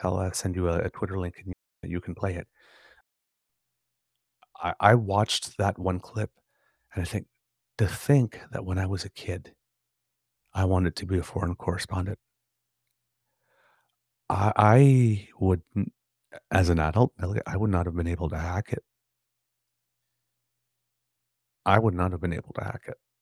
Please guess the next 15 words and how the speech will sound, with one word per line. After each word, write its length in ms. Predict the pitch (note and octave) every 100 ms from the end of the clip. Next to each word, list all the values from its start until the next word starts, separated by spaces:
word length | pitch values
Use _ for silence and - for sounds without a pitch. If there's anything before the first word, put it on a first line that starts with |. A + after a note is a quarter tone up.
| _ _ _ _ _ -
I 60 | G2
don't 200 | F#2+ -
think 260 | F2+ E2
under 500 | - E2 D#2+ D2+ D2+ D2
that 340 | D2+ D#2 - _ _
amount 340 | G2 G#2+ G2 -
of 80 | -
pressure 360 | - - -
or 40 | G2
stress, 560 | - F#2+ F#2 - - - _ _ _ _ _ _ _ _ _ _ _ _ _ _ _ _ -
I 180 | F2 F2
would 180 | E2+ E2
have 120 | D#2+
held 280 | F#2 D2+ E2
up 300 | E2+ -